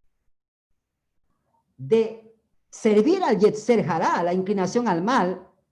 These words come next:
temprano en su carrera como el Mesías prometido. Y de ello nos da testimonio Matillau cuatro, once, uno al once.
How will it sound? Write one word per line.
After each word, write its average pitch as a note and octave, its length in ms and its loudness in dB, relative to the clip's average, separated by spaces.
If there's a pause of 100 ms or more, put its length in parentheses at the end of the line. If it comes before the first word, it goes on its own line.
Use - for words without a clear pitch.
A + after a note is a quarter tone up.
(260)
temprano A3+ 540 -2
en C4+ 80 0
su A#3 140 -4
carrera A3+ 420 -2
como F3+ 200 -4
el F3+ 80 0
Mesías E3 400 -4
prometido. D3+ 640 -2
Y C#3+ 40 -6
de F3+ 100 -4
ello G#3 160 -2
nos D#3 140 -6
da F#3+ 160 -6
testimonio F3 680 -4 (140)
Matillau D#3+ 960 -2
cuatro, F#3 600 -2
once, F#3+ 400 -2 (240)
uno F#3 260 0
al D#3 120 -2
once. C#4+ 500 -6